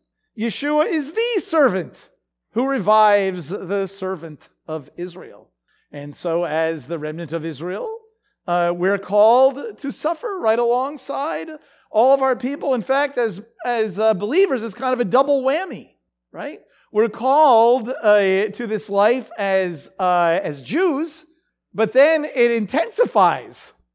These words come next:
uh, when we become Messianic Jews, when we, uh, become believers. Uh, and, and so it's interesting that, uh, Jonathan Sacks, another great writer, uh, wrote a book before, uh, everybody heard of him.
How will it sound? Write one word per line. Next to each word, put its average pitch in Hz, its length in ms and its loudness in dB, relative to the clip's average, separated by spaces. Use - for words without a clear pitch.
uh, 190 360 2
when 220 220 -4
we 226 100 -6
become 226 300 -4
Messianic 285 580 -6
Jews, 117 420 -14
when 202 320 -4
we, 208 440 -6
uh, 185 340 2
become 185 340 -8
believers. 277 640 -6
Uh, 196 140 2
and, 214 180 -2
and 208 160 -4
so 214 200 2
it's 208 140 -2
interesting 214 720 -6
that, 190 420 -2
uh, 202 80 2
Jonathan 262 520 -2
Sacks, 226 760 -4
another 175 440 -4
great 160 320 -8
writer, 196 380 -8
uh, 196 340 2
wrote 381 220 -2
a 269 40 -2
book 226 420 0
before, 214 580 0
uh, 196 520 2
everybody 214 440 -2
heard 190 160 -2
of 151 80 -6
him. 117 200 -20